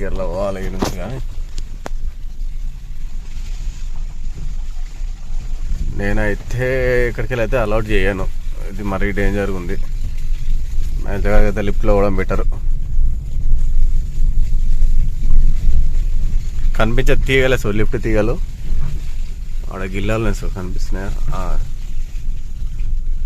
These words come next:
ఆ గిల్లాల కాంచి పోతారు. ఇగో మన లిఫ్ట్ ఎట్లా పోతుంది చూడు.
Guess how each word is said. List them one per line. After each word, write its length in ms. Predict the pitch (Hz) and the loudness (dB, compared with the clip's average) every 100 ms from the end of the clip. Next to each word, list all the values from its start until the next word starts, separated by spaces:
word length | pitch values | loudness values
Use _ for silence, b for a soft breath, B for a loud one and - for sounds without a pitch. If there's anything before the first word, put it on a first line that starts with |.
| - - - - - - - - - - - - - - - | -2 -2 0 0 0 -2 0 -2 -2 -2 -2 -6 -6 -6 -4
ఆ 40 | 107 | -4
గిల్లాల 360 | 92 - 90 90 | -4 -4 -2 -2
కాంచి 220 | 82 85 113 | -2 -4 -4
పోతారు. 320 | 127 - - | -4 -4 -4
ఇగో 160 | 101 - - - | -6 -6 -6 -4
మన 180 | 101 196 | -2 -2
లిఫ్ట్ 240 | 98 - | -2 -2
ఎట్లా 200 | 98 95 | -2 -4
పోతుంది 280 | 92 - - | -6 -4 -2
చూడు. 140 | - | -2